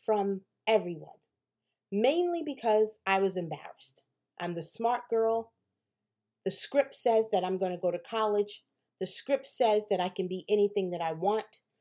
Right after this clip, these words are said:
The script says that it took me out of, you know, uh, bad situations. It gave me a life, and I was supposed to show up and do as directed by the script. And then I got pregnant,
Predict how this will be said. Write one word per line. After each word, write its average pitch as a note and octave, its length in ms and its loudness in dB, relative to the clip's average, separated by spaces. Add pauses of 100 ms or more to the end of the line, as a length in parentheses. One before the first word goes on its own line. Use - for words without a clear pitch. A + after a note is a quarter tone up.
(140)
The F#3 80 -6
script - 340 -4
says A3 480 4
that F3+ 280 2 (280)
it G#3 180 8 (120)
took - 300 -2
me B3 260 0
out G#3+ 180 4
of, G3 200 0 (440)
you G3 140 -4
know, F#3 460 2
uh, E3 300 0 (220)
bad A3+ 280 6
situations. G#3+ 880 0
It E3 120 -8
gave A3 220 10
me G#3 140 4
a F#3+ 60 2
life, G#3 360 2 (320)
and F3 100 0
I G#3+ 120 4
was A3 160 4
supposed G3+ 380 -2
to F3+ 60 -6
show G#3+ 380 4
up G3 320 2
and E3 320 -6 (400)
do B3+ 560 -2
as F#3+ 160 2
directed G3+ 720 0
by D#3+ 160 0
the D#3 120 -10
script. - 520 -10 (840)
And F#3+ 220 0
then D4+ 200 8
I D4 120 0
got A#3 300 0
pregnant, E3 400 -6